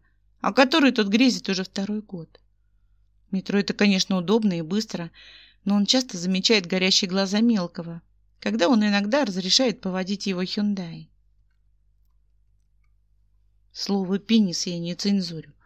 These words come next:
потому что это литературное слово. Дайон убежал с позором, а Чунгук продолжил пить своё латте и мило сказал спасибо,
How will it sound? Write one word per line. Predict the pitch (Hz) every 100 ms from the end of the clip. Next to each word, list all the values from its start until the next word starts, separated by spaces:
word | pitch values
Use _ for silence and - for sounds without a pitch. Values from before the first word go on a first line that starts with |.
| _ -
потому | - 196 214
что | 202 190
это | -
литературное | 185 - 214 226 226 214 233 277
слово. | - 160 135 _ _ _ _ _ _ _ _ _ _ _ _ _ _ _ _
Дайон | 196 240 330 285
убежал | 196 202 226 269
с |
позором, | 277 165 156 156 170 165 - _ _ _ _ -
а | 170
Чунгук | - 196 202 -
продолжил | 202 185 208 185 190
пить | 240 240
своё | 185 180
латте | 175 180 - 175 - _ _ _
и | -
мило | 233 262
сказал | 254 - 190 214
спасибо, | 220 180 180 - 175 170